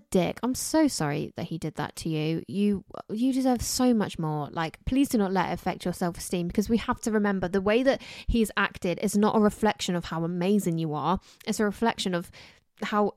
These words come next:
not amazing he is and how insecure he is, and he needs female attention to feel good about himself, and that's a fucking him problem, and you're amazing. It's not a reflection of you, you know? It never is. Like, disrespect, cheating, it's never a reflection of you. It's always a reflection of them. So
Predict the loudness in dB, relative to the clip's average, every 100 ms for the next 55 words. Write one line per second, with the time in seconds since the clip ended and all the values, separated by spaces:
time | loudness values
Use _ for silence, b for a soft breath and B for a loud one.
0 | _ 6 10 10 10 2 2 4 6 6
1 | 4 4 6 6 6 4 2 -6 _ 2
2 | 2 2 4 4 4 2 4 4 6 6
3 | 8 6 4 0 2 0 -2 -6 -4 -2
4 | 0 0 0 -2 -4 0 2 2 2 -2
5 | -6 -8 -8 -8 -8 2 6 8 6 4
6 | 4 6 8 6 2 B B B B -2
7 | -2 0 -4 0 0 2 0 2 2 2
8 | 2 4 4 4 0 b b b -4 2
9 | 4 6 6 4 2 -2 -4 -6 -2 0
10 | -2 -2 -4 -2 -4 -2 -2 0 0 -2
11 | -2 0 2 0 -2 _ _ _ _ _
12 | _ -10 -8 -2 -2 -2 -4 0 -2 0
13 | -2 2 2 4 2 6 4 4 2 2
14 | 4 2 2 0 4 4 4 0 -4 -2
15 | -2 0 -2 -2 0 2 2 2 -2 -4
16 | -6 -6 -6 -2 -4 -4 -4 -4